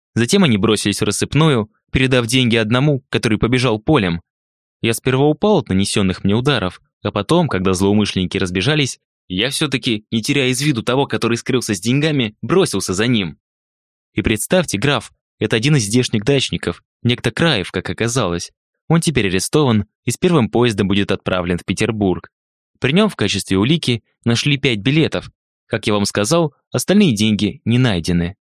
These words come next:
Не знаю, что покажет обыск, который произведут сегодня ночью на даче у жены негодяя. Граф Соломота слушал этот рассказ, и все больше и больше морщин собиралось на его лице.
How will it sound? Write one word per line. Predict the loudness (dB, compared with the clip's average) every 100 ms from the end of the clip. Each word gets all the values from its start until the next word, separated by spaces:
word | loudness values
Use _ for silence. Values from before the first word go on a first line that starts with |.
| _ _ _ _
Не | -2
знаю, | 2 2 2
что | -2
покажет | -4 -4 -2 -4 -2
обыск, | 0 2 0 -2 -8
который | -2 0 0
произведут | 0 -2 0 0 -2
сегодня | 0 0 2
ночью | 2 2 0 0
на | 0
даче | -2 -4 -4 -8 _ _ _ _ -2
у | 2
жены | 4 4
негодяя. | 2 0 -2 -2 -4 -12 _ _ _ _
Граф | 0 0 0
Соломота | 0 2 2 0
слушал | -2 -2 0 -2
этот | -2 -2
рассказ, | -4 -4 -2 -2 -4 _ _
и | -2
все | 0
больше | 0 2 2 0 -2
и |
больше | -2 0 0 0 -2
морщин | -2 -2 -2 -2
собиралось | -2 -4 -2 -2 -4 -4
на |
его | -2 -2
лице. | -2 -2 -4 -4 -4